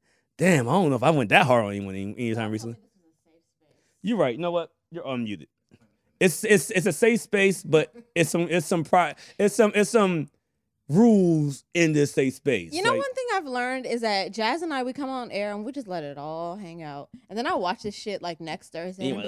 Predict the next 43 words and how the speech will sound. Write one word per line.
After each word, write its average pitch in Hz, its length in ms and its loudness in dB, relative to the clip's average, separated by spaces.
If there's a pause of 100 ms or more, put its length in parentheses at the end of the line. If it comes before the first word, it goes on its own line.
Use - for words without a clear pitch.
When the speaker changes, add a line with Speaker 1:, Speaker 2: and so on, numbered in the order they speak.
Speaker 1:
went, 143 120 -6
Speaker 2:
like, - 80 -6
"Damn, 311 280 -2
I 277 60 -4
can't 240 200 -8
Speaker 1:
"Ugh." - 20 -12
Speaker 2:
believe 170 160 -10
I 156 80 -8
said - 300 -20
that 85 120 -16
Speaker 1:
Yeah, 82 80 -10
Speaker 2:
on 82 60 -8
Speaker 1:
you 80 60 -10
Speaker 2:
air." 92 60 -10
Speaker 1:
shouldn't 73 180 -14
have 69 80 -16
said 69 180 -16
that 65 180 -18
one. 60 120 -20 (460)
I 98 40 -6
mean, 107 80 0
if 113 80 4
you 160 80 2
want 165 140 2
me 120 80 2
to 101 80 -2
cut 127 160 0
it, 87 80 -6
I've, 117 240 -2
I've 120 180 -2 (140)
cut 117 160 0
some 107 140 -8
things 107 200 -2
I 101 140 0
said 85 200 -10
I 78 80 -14
shouldn't 71 200 -18
have 73 80 -20
said. 71 300 -16
Speaker 2:
Shit, 339 180 -10
I 349 280 -6
own 359 100 -8
it. 202 240 -8